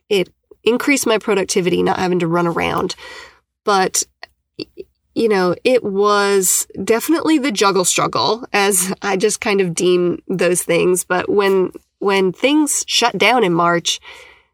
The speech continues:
I mean, it was a kind of a relief, but then I had all my kids at home, <laughs> so that was something else. But I talked a little bit also about having all of them home last time,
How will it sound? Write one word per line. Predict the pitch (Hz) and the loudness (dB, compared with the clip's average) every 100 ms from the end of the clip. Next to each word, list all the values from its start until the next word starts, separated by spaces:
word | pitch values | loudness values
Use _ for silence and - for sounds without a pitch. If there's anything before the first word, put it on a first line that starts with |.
| _ - | _ -6
I | 190 | 0
mean, | 185 180 170 - | 2 2 0 0
it | 208 - | 0 2
was | 208 190 180 - - _ - | 2 2 0 -2 -6 _ -14
a | |
kind | - - | -4 0
of | 214 | 2
a | 220 | 2
relief, | 208 202 220 214 - | 2 2 2 0 -2
but | 214 | -2
then | 254 | 0
I | 262 | 2
had | 247 | 2
all | 214 | 2
my | 202 | 0
kids | - 403 392 | 0 0 0
at | 262 | 0
home, | 262 262 262 247 | 2 2 2 0
<laughs> | - | 0
so | - - 262 - 320 - | 0 0 -2 -2 -4 -4
that | 240 - 220 | -4 -2 2
was | 240 - | 2 2
something | 220 208 202 | 0 -2 -2
else. | 190 185 185 - | 0 0 -2 -2
But | - - - - - - - - - - - - - - | -4 -6 -8 -14 -14 -16 -20 -20 -20 -20 -20 -20 -14 -6
I | 254 | -2
talked | 330 349 381 | 0 2 2
a | |
little | 285 226 202 | 2 0 0
bit | 202 185 - | 0 0 0
also | - 190 - 190 180 175 175 | 0 2 2 2 2 0 0
about | - 185 180 190 | -2 -2 -2 -2
having | 196 190 175 | -2 -2 0
all | 185 185 | 0 0
of | 185 | 0
them | 190 | -2
home | 185 190 185 | -2 0 0
last | 175 170 170 - | 0 -2 -4 -4
time, | 180 170 165 170 | -4 -2 0 -2